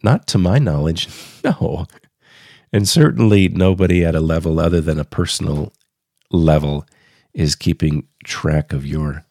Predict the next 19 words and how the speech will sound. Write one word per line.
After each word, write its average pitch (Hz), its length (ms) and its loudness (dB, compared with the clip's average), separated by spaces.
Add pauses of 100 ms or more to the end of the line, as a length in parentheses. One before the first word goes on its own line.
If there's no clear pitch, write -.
(120)
exposures. 78 920 -8 (1000)
So, 71 440 -6 (2250)
all 135 220 10
of 127 140 6
this 107 260 6
to - 100 2
say 90 380 6
the 80 140 2
perfect - 920 0
test 90 840 2
then 76 640 -2
is 78 240 -4
to - 180 -6
leave 80 460 -2 (440)
all 160 300 4
of 82 140 2
it - 160 -2 (380)
behind. 67 640 -6 (340)
Yes. 82 540 -2